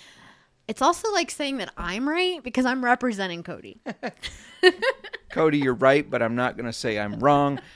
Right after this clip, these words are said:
Speaker 2: Now you know how I feel when it comes to Miranda and I. Uh,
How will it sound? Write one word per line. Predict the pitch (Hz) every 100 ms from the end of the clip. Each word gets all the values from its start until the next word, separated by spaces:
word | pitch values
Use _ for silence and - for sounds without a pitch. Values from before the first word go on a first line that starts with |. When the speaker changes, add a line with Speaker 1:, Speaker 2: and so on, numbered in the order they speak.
| -
Speaker 2:
Now | - 135
you | 139
know | 127
how | 120 117
I | 107
feel | 101 123 120
when | 110
it | 101
comes | 117 110
to | 110
Miranda | 101 95 82
and | 64
I. | 62 - - - -
Uh, | - 139 -